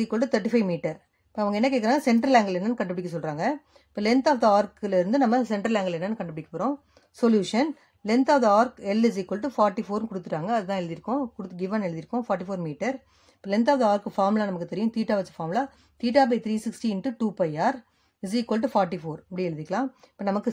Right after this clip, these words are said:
சென்ட்ரல் ஆங்கிள் மட்டும் தான் வேணும். அதை நம்ம சப்ஸ்டிட்யூட் பண்ணிக்கலாம். அதை மட்டும் வச்சுட்டு மீதியெல்லாம் அந்த பக்கம் நகர்த்தணும். இப்ப வேல்யூ சப்ஸ்டிட்யூட் பண்ணிக்கலாம். Theta by three sixty into two, பையோட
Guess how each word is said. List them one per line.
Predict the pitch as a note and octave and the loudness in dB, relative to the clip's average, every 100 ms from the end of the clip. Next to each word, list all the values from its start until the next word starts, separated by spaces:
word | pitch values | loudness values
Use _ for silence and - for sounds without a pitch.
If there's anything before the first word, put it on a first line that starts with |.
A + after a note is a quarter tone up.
| A#3 | 0
சென்ட்ரல் | A3 C#4+ A#3 | 0 4 2
ஆங்கிள் | G#3 G#3+ F#3+ | 2 -2 -2
மட்டும் | F3+ G3+ | -2 -2
தான் | E3 | -2
வேணும். | F3+ D#4 - _ _ _ G#3 | -2 -4 -6 _ _ _ -2
அதை | G#3+ C#4+ C#4 | 2 4 4
நம்ம | G#3+ G3 F3+ E3+ G#3+ | 2 2 0 0 -2
சப்ஸ்டிட்யூட் | G3 B3+ A3+ | -2 -2 -4
பண்ணிக்கலாம். | E3+ D3+ A#3+ A#3 _ _ - | -4 -4 -4 -6 _ _ -6
அதை | G3 G#3+ | -2 -2
மட்டும் | G3 A#3+ F3 E3+ E3+ | 0 0 -2 -4 -4
வச்சுட்டு | F3 D4+ C#4+ | -4 0 0
மீதியெல்லாம் | G3+ G3 A#3 | 0 0 -2
அந்த | E3+ | -2
பக்கம் | E3+ D#3+ | -4 -6
நகர்த்தணும். | D#3 D#3+ - _ _ - | -6 -10 -14 _ _ -4
இப்ப | A#3 A#3 | 0 2
வேல்யூ | G#3+ B3 A3+ | 2 0 -4
சப்ஸ்டிட்யூட் | F3 F3 | -10 -8
பண்ணிக்கலாம். | E3 E3 G#3+ A3+ | -6 -4 -4 -2
Theta | A3+ A3 | -2 -2
by | F#3+ | -4
three | F#3 F3+ | -6 -8
sixty | F3 - G3+ E3 | -10 -10 -6 -4
into | D3 C#4 C#4+ _ _ _ _ _ - | -2 -2 -4 _ _ _ _ _ 0
two, | A3 C#4+ - _ - | 0 0 -4 _ -4
பையோட | G3+ A#3+ B3+ | 0 2 2